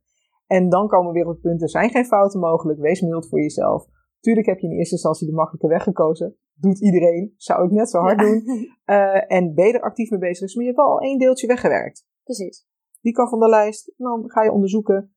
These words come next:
Speaker 1: wat zou je volgende stap kunnen zijn.
Speaker 2: Ja, precies.
Speaker 1: Ja. Ja, en de, de insteek is dan om het concreter te maken, hè. Dus, eh, we hadden gezegd, eh, eerst inzicht krijgen in je eigen situatie. Dan bepalen wat jij wilt.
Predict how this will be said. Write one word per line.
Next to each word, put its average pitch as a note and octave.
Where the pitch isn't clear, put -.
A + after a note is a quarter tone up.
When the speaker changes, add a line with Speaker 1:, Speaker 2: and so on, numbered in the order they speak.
Speaker 1:
wat -
zou D#3
je D#3+
volgende E3
stap D3+
kunnen D#3
zijn. -
Speaker 2:
Ja, F#3
precies. -
Speaker 1:
Ja. -
Ja, -
en A3
de, G#3+
de -
insteek D#4+
is C#4
dan A#3+
om A#3
het A3+
concreter G#3+
te E3+
maken, D#3
hè. B3
Dus, B3
eh, G#3
we G#3
hadden G#3+
gezegd, G#3
eh, F3+
eerst C4+
inzicht C4
krijgen E3
in F3
je -
eigen -
situatie. C#4+
Dan F#3+
bepalen G3+
wat D#3+
jij D3+
wilt. -